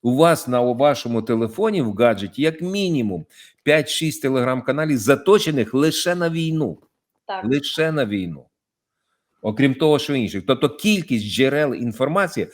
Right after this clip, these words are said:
Speaker 1: а є ще Viber, а є Signal, а є WhatsApp, а є S M S, а є інтернет, а є соціальні мережі, їх зійшлася.
Speaker 2: Так.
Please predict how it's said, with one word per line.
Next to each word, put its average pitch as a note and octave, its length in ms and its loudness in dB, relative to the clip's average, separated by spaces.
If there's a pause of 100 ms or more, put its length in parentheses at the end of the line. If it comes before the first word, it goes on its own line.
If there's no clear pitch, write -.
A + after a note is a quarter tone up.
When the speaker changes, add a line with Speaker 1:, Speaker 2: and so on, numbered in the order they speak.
(160)
Speaker 1:
а A2 100 2
є C3 160 2
ще G#2+ 200 -6
Viber, G2+ 500 -2 (120)
а A2 120 0
є A#2 180 0
Signal, A2 760 -2
а G#2 80 -4
є G#2+ 180 0
WhatsApp, F3 600 -2 (280)
а - 80 0
є A#2 200 2 (100)
S G#2 280 -6
M G#2+ 100 -6
S, F3 320 0
а A2+ 60 -2
є A#2+ 160 2
інтернет, A2+ 680 -2 (220)
а A#2+ 100 2
є C3+ 140 4
соціальні A2+ 540 2
мережі, C3 540 2 (960)
їх - 500 2
зійшлася. A2+ 760 2
Speaker 2:
Так. - 180 -16